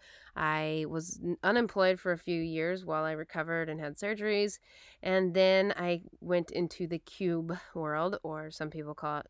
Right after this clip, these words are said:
corporate world, where I worked for, um, government. So not quite corporate, but government, nonprofit, um, agency here in Oregon.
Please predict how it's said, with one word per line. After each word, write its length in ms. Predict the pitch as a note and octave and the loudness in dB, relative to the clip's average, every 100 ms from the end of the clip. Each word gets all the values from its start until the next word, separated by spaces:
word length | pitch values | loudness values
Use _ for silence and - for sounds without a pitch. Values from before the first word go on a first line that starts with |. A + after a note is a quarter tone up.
| - | -6
corporate 520 | - F4 - E3+ - | 2 2 4 0 0
world, 440 | D3+ C#3+ D3 F3+ - - - - | 0 2 0 -2 -10 -20 -20 -2
where 200 | F#3+ F3 | 4 6
I 240 | F3+ F3+ F3 | 6 4 4
worked 280 | F#3 F3 | 4 2
for, 360 | - F3 E3 E3 - _ _ - | 2 4 4 2 -4 _ _ -2
um, 320 | E3+ D#3+ D#3+ - _ - | 2 2 -2 -8 _ 0
government. 400 | G3 E3+ D#3+ C3 - | 4 4 0 -10 -10
So 120 | A#3+ | -8
not 160 | C#4 | -8
quite 240 | - A3 - | -4 -6 -2
corporate, 440 | - F3 - - - | 2 2 0 -8 0
but 260 | G3 E3 - | 2 4 2
government, 560 | G3 F#3+ F#3+ F3+ F#3 - | 2 4 4 4 2 0
nonprofit, 800 | D3 E3+ E3+ E3+ D3+ D#3 D#3+ - _ - | 2 2 2 0 0 0 -4 -6 _ -14
um, 580 | - C#3+ B2 - F3 G3 - _ - | -12 -10 -12 -14 -16 -16 -16 _ -6
agency 580 | F3 E3 D#3+ - D3 E3 - - - _ | -4 -4 -6 -6 -8 -8 -16 -20 -20 _
here 300 | F#3+ D#3 D3 | -2 -2 0
in 100 | E3+ | -2
Oregon. 420 | E3+ F3+ D4 | 0 2 4